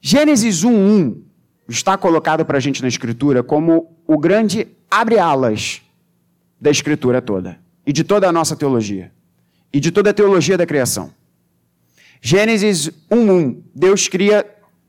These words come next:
todas as coisas. A gente tem a, o, a descrição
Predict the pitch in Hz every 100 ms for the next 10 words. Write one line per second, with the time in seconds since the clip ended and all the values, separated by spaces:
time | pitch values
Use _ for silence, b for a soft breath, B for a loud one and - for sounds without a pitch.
0 | _ _ _ _ 214 214 190 165 127 104
1 | 95 - 143 143 180 180 196 202 208 -
2 | _ _ 170 170 180 175 165 165 165 160
3 | 196 196 175 - 208 226 233